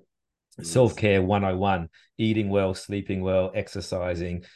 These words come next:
Speaker 2: meditating, taking renewal breaks, making sure they're all in check there.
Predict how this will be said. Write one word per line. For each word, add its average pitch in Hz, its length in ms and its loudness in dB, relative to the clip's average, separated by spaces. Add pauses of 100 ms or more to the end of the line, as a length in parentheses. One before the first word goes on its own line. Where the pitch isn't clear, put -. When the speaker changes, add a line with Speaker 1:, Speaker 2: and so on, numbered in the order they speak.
(140)
Speaker 2:
meditating, 87 960 -2
taking 95 360 -4
renewal 87 400 -2
breaks, 82 520 -6 (260)
making 92 240 -6
sure 87 240 -6
they're 87 200 -2
all 80 200 -4 (140)
in 82 160 -10
check - 340 -8
there. 73 260 -4